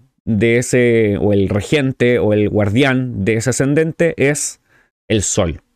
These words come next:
que tiene su domicilio en Leo. Entonces, eso es parte de, em, de esta idea de el timón y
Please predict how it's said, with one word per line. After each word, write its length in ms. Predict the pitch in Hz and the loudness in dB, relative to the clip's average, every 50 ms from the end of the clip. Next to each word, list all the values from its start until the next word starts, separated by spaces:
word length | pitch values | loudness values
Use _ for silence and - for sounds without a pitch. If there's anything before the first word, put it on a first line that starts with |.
| _ _ _ _ _ _ - | _ _ _ _ _ _ -4
que 80 | - 107 | -4 -2
tiene 180 | 92 113 110 113 | 0 0 -2 -2
su 120 | - - 110 | 0 0 0
domicilio 720 | 110 101 98 92 - - 107 104 104 104 101 - - _ _ _ _ - | 0 0 0 -2 -2 -2 0 0 2 2 0 -2 -4 _ _ _ _ -4
en 240 | 98 92 87 82 | -2 -2 -2 -2
Leo. 220 | 73 58 52 - - - - - - - _ _ - | -4 -6 -8 -12 -16 -20 -20 -20 -20 -20 _ _ -4
Entonces, 320 | 98 104 98 - - - - | -2 -2 -2 -2 -6 -8 -4
eso 280 | 117 110 - - 113 110 | -4 -4 -2 0 0 0
es 180 | 101 - - _ _ _ _ _ | 0 -4 -8 _ _ _ _ _
parte 380 | - 107 101 - - - 107 101 | -6 -6 -6 -4 -2 -2 0 2
de, 300 | 101 104 107 113 113 - - - - - - - - - _ - | 2 2 2 2 0 -4 -8 -18 -20 -20 -20 -20 -20 -16 _ -2
em, 640 | - 110 107 107 101 101 98 90 90 85 82 85 80 - _ _ _ _ _ _ _ _ _ _ - | 0 2 4 4 4 4 2 2 0 0 -2 -4 -6 -10 _ _ _ _ _ _ _ _ _ _ -4
de 80 | - 107 | -4 -4
esta 160 | - - 120 | -2 0 0
idea 360 | 107 104 107 117 113 113 113 | 2 2 2 2 2 2 2
de 380 | 107 110 107 110 113 110 - - - | 2 2 2 2 2 0 -2 -4 -2
el 160 | 104 104 - | -2 -2 0
timón 520 | - 117 110 107 110 110 110 117 117 123 - _ _ | 0 0 2 2 2 2 0 -2 -4 -6 -14 _ _
y 460 | _ - 110 113 113 120 127 123 - | _ -2 0 2 2 2 0 0 -4